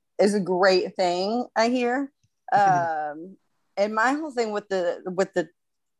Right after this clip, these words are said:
Speaker 1: double teamed up on a Tuesday at a party,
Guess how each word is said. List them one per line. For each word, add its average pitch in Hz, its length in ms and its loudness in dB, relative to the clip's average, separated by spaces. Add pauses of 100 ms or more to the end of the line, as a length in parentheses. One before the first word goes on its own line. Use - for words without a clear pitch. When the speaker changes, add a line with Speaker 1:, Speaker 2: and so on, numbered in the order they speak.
(340)
Speaker 1:
double 220 260 6
teamed 185 400 -2
up 175 280 6 (340)
on 180 140 -2
a 170 80 -6
Tuesday 185 440 0
at 160 80 4
a 151 40 -4
party, 180 720 2